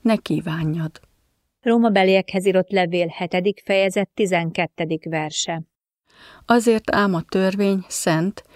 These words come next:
Speaker 1: és a parancsolat szent, és igaz, és jó.
Speaker 2: Rómabeliekhez írott levél nyolcadik fejezet, harmadik verse.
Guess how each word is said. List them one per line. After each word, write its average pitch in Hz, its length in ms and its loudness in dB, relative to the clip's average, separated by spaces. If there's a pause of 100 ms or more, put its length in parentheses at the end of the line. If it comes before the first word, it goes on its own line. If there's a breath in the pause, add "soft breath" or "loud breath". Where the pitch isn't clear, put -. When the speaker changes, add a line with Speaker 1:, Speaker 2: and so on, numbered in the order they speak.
(140 soft breath)
Speaker 1:
és 180 240 0
a 165 80 -2
parancsolat 185 760 -2
szent, 208 580 -2
és 160 400 -6
igaz, 170 460 -4 (160)
és 185 360 -4
jó. 160 220 0 (760)
Speaker 2:
Rómabeliekhez 190 880 2
írott 180 240 -2
levél 170 280 -2
nyolcadik 190 680 -2
fejezet, 185 500 -2
harmadik 160 540 -6
verse. 160 560 -10